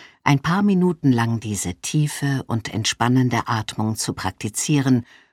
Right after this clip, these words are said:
um maßgeblichen Einfluss auf Ihr Nervensystem zu nehmen und eine Art von Reset-Taste zu drücken. Ich hoffe,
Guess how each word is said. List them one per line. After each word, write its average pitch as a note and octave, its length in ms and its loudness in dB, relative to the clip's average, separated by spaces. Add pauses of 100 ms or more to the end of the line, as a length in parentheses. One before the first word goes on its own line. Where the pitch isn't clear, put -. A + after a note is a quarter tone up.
(120)
um C3+ 220 6
maßgeblichen D3+ 840 -2
Einfluss A#2 580 -2
auf - 220 -4
Ihr C3+ 120 0
Nervensystem F#2+ 840 -2
zu - 180 -4
nehmen G#2 420 -2 (480)
und - 240 0
eine C3+ 240 4
Art C#3 240 -2
von C3+ 300 0
Reset-Taste - 1000 -4
zu - 160 -4
drücken. - 440 -10 (1300)
Ich G#2+ 200 -2
hoffe, D3+ 420 0